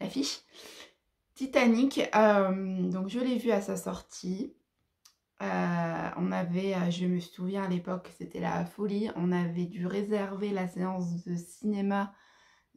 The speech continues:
euh, je crois, des semaines à l'avance. Tellement les séances étaient pleines à craquer. Hum, donc on avait réservé, euh, ce film.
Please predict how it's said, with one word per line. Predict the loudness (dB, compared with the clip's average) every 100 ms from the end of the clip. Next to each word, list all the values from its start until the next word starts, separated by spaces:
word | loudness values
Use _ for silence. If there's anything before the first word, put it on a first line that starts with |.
| -4
euh, | -2 -2 -8 -14 -20 -18
je |
crois, | -18 -10 -2 0 0
des | -2
semaines | -6 -6 -2 2
à | 4 4
l'avance. | 4 2 0 -4 -16 _ _ _ _ _ _ _ -20 _ -14 -4
Tellement | -2 0 0
les | -2
séances | -4 -4 -6 -6 -8
étaient | -8 -4 -4 -4 -6 _ _ -8
pleines | -2 0 0
à | -4
craquer. | -8 -8 -6 -10 -10 _ _ -20 -20 _ _ _ _ _ _ _ _ -2
Hum, | 0 0 0 0 -2 -4 -10
donc | -4 -4 0
on | 2
avait | 4 2
réservé, | 2 2 0 -2 0 0 0
euh, | -2 -4 -4 -4 -6 -8
ce | -10
film. | -14 -8 0 2 4 2